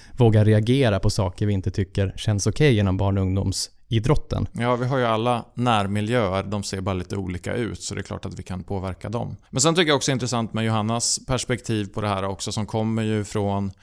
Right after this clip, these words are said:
Speaker 2: eh, en annan bakgrund. Dels då, som hon är inne på själv, uppifrån Norrland och lite mer glesbygd, där det kanske inte är riktigt lika etablerat med att det är ett problem kring föräldraskapet kring idrotten, så att säga.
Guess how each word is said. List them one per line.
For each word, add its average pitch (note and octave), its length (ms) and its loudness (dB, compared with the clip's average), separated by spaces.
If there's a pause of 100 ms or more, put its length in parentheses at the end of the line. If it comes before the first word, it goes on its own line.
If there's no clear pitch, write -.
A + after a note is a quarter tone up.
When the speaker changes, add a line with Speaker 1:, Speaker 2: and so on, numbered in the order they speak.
(520)
Speaker 2:
eh, G2+ 400 -2
en B2+ 80 0
annan B2 260 4
bakgrund. D3 580 2
Dels A2+ 380 0
då, C3 80 0
som B2+ 140 -2
hon A#2+ 120 0
är A#2+ 40 0
inne A2 180 -2
på A2 140 -6
själv, B2 440 -4
uppifrån A2+ 440 -6
Norrland A2+ 480 0
och A2 60 0
lite A2 200 -2
mer G#2 100 -2
glesbygd, A2+ 800 0 (120)
där C#3 120 4
det D3 60 6
kanske D3 200 4
inte C#3+ 160 4
är D3 60 6
riktigt - 380 0
lika C3+ 340 2
etablerat C3 880 2
med G#2+ 280 2
att G2 100 -6
det A2 80 -2
är G#2 40 2
ett G#2 100 -4
problem A#2 600 0 (200)
kring G#2+ 260 -2
föräldraskapet G#2+ 1300 2
kring G2+ 260 -2
idrotten, G2+ 500 -8
så - 100 -10
att - 100 -12
säga. - 260 -10